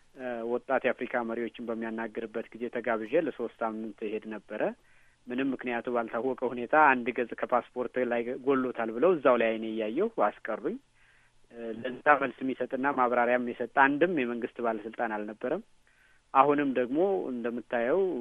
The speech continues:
ያለምንም ምክንያት፣ እ፣ ከሀገሬ የመንቀሳቀስ የመውጣት የመግባት መብቴ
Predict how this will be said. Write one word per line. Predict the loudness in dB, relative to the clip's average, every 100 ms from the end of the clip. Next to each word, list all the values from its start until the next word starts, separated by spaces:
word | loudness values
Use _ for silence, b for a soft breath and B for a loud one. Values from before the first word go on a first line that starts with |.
| -4
ያለምንም | 0 0 0 -4 -6
ምክንያት፣ | -8 -8 -4 -4 -4
እ፣ | -6 -4 -4 -4 -6 -8 -12 -14 -14 -14
ከሀገሬ | -4 -4 -2 0 0 -2 -4
የመንቀሳቀስ | -6 -8 -8 -4 -4 -4 -6
የመውጣት | -6 -4 -4 -4
የመግባት | -6 -6 -6 -6
መብቴ | -10 -10 -8 -8